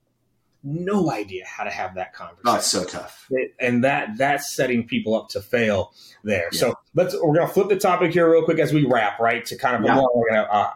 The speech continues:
Speaker 1: a high note, right? Because the name of this podcast is Live Better, Sell Better, right? 'Cause I also have this weird idea that if we took better care of ourselves, had more energy, had more joy,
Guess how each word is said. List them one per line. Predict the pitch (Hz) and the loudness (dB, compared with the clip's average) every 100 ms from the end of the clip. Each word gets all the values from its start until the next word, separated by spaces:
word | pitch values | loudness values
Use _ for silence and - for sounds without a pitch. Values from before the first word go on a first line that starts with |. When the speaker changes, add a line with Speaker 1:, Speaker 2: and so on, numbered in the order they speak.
| 110 | -4
Speaker 1:
a | |
high | - 127 127 | 0 2 2
note, | 113 98 104 | 2 0 2
right? | 107 107 | -2 0
Because | 127 117 | -2 2
the | 123 | 2
name | 143 202 | 2 2
of | 196 | 2
this | 156 - | 2 2
podcast | 123 120 110 107 | -2 0 -4 -4
is | 98 | -2
Live | 110 143 151 107 | 2 4 4 2
Better, | 101 92 90 | 0 0 -2
Sell | - 90 | -2 -2
Better, | - 87 - _ _ _ - | -2 -10 -12 _ _ _ -4
right? | 117 | -2
'Cause | 117 | 2
I | 139 | 0
also | 147 160 | 2 2
have | |
this | 135 123 | 2 2
weird | 117 139 127 | 2 4 4
idea | 117 107 117 107 90 | 2 2 2 2 0
that | 92 | -4
if | |
we | 101 104 | -6 -2
took | 143 139 | -2 0
better | 151 143 | 2 2
care | 135 131 113 | 0 0 0
of | |
ourselves, | 98 - 90 80 - | 0 -2 -4 -4 -2
had | 120 123 | -2 2
more | 135 135 | 2 2
energy, | 117 113 92 87 | 0 0 -2 -6
had | 104 117 | -2 0
more | 131 135 123 | 2 2 2
joy, | - 123 117 95 | 0 2 4 2